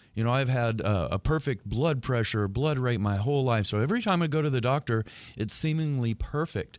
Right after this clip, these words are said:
And it goes back to that snapshot. Doctors only have a brief snapshot of the moment in time you're in their office. So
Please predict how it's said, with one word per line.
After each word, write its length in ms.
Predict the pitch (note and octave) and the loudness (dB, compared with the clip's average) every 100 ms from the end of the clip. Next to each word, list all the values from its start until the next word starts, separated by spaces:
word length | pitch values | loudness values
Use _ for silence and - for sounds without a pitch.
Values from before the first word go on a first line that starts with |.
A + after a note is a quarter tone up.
| - - | -20 -4
And 140 | A2+ | -2
it 60 | G2+ | 0
goes 260 | C3+ D3 | 0 0
back 220 | C3 B2+ | 0 -2
to 100 | - A2+ | -2 0
that 220 | F#2+ - | 0 -2
snapshot. 920 | - - A#2+ C3+ D3+ - - F#2+ - | -4 0 2 2 0 0 0 0 -2
Doctors 500 | G2+ A#2+ E3 - D#3 - | 0 0 0 -2 -2 0
only 360 | C3+ E3+ D#3+ D#3 | 0 2 2 2
have 280 | C#3 A#2 - | 2 0 0
a 80 | |
brief 380 | G2 G#2 A#2 - | -2 0 0 -2
snapshot 1080 | - - A2+ A2+ C3 F3+ - A2 G#2+ G#2+ - - - - | -6 -4 0 2 2 0 -2 0 2 0 -2 -16 -20 -4
of 180 | G#2+ G2+ | -2 0
the 100 | G2+ | 2
moment 480 | G#2 A#2 D#3+ E3+ A#2 | 2 4 4 2 2
in 160 | A#2+ | -2
time 400 | - A2+ A2 G#2 | 0 0 2 2
you're 180 | G#2 A2+ | 2 2
in 280 | - A2+ G#2+ | 2 2 2
their 200 | G#2 G2+ | 2 0
office. 340 | B2+ - G2 | 0 -2 -2
So 220 | - A2 | 0 -2